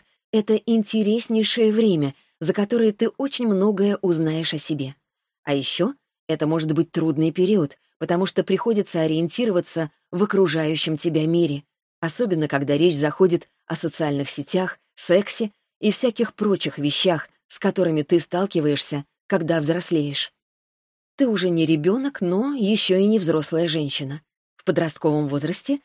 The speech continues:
ты пытаешься понять, кто ты такая, что тебе нравится и что для тебя важно. Возможно, ты любопытна, ищешь новый опыт и стремишься найти разные способы самовыражения. Вероятно, сейчас у тебя происходит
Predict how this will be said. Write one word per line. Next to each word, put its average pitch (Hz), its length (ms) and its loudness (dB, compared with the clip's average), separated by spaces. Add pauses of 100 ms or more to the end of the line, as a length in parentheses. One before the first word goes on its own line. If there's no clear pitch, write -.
(240)
ты 277 120 0
пытаешься 277 480 0
понять, 220 420 0
кто - 220 -4
ты 214 120 -2
такая, 196 520 -2 (180)
что - 240 -2
тебе 151 240 -2
нравится 226 720 -4
и 214 80 -2
что - 260 0
для 170 180 0
тебя 160 300 -2
важно. 156 400 -4 (540)
Возможно, 165 520 2
ты - 120 0
любопытна, 175 640 0 (380)
ищешь 190 380 0
новый 147 280 0
опыт 135 380 -2 (240)
и 247 100 -2
стремишься 208 560 0
найти 151 320 2
разные 156 460 0
способы 180 480 -2
самовыражения. 165 920 0 (500)
Вероятно, 165 460 4
сейчас 170 460 -2
у - 20 -8
тебя 151 240 0
происходит 165 600 0